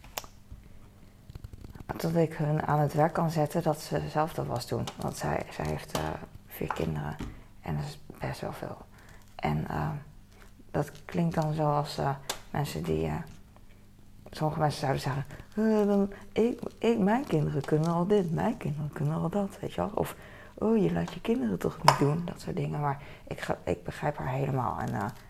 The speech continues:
eh, ik begrijp haar gedachtegang helemaal. Dus, eh, eh, dat ze moe is, maar dat ze wel dingen doet. En dat ze, eh, wil dat haar kinderen dingen doen, maar dat ze toch eigenlijk nog niet, eh,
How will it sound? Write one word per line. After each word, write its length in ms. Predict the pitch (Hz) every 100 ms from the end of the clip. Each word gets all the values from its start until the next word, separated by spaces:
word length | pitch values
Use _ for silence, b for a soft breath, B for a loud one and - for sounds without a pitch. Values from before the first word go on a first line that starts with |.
| B B B - - - - - - - - - - -
eh, 360 | 139 131 127 -
ik 140 | - -
begrijp 260 | - 151
haar 180 | - 147
gedachtegang 600 | - 143 143 151 - 143
helemaal. 320 | 120 113 90 - B B B B B B - - - - - - -
Dus, 360 | 156 160 -
eh, 320 | - 147 139 160 - - - - - - - - - - - - - - - - - - - - - - - -
eh, 340 | - 147 143 151
dat 240 | - 151 151
ze 160 | -
moe 360 | 151 147 156 147
is, 160 | 143 -
maar 160 | 135
dat 160 | 135 135
ze 80 | 147
wel 140 | 135
dingen 240 | 139 151
doet. 240 | 131 147 - B B B B B
En 180 | - -
dat 160 | -
ze, 180 | - 160
eh, 340 | 156 - 147 147 - B B -
wil 280 | - 139
dat 140 | 143 151
haar 100 | 131
kinderen 380 | - 147 143 139
dingen 220 | 139 135
doen, 160 | 135
maar 180 | 139 135
dat 160 | 131 131
ze 160 | -
toch 200 | - 139
eigenlijk 340 | - 120 - 139
nog 160 | 139
niet, 240 | 151 139 -
eh, 180 | -